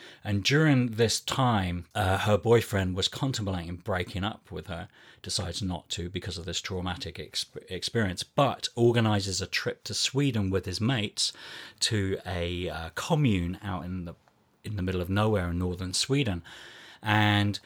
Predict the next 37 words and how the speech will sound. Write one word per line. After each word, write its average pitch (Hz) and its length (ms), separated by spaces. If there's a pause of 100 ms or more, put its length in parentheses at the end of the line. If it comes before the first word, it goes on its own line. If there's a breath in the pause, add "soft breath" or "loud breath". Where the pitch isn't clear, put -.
sort 135 240
of 120 80
half-heartedly 120 1040
invites 104 480
her 110 220
along, 104 240
thinking 98 320
she's 95 320
not 92 180
gonna 90 160
come 95 260
along, 92 300
but 90 140
she 127 200
accepts. - 680
She 101 120
decides 92 460
that - 100
she - 160
wants 90 240
to 98 120
come 92 220
out 92 220 (460 loud breath)
and, 90 420
uh, 85 200 (880 soft breath)
get 90 160
out 90 160
the 80 60
house 87 340
and 85 80
experience 87 560
something 95 320
new. 123 160
So - 160
she's 113 260
invited 92 500
along. 104 440